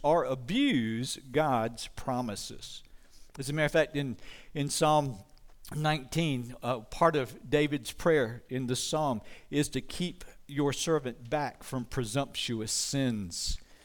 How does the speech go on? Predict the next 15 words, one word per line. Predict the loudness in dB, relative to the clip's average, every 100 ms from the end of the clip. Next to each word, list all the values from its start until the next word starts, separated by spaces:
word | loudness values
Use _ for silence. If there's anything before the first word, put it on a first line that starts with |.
| -6
Psalm | 0 2 4
nineteen | 2 2 0 0 0
twelve | 2 4 6 4
says, | 2 2
"Who | 2 2
can | 2
discern | 2 2 2 2
his | 2 0 2
errors? | 4 4 2 -2 -8 -14 -20 -16 -4
Declare | -4 -2 4 6 6
me | 6 4
innocent | 4 2 -2 -4
from | -4 -4
hidden | -2 -2 -4
faults." | -4 -2 -2 -4 -12 -20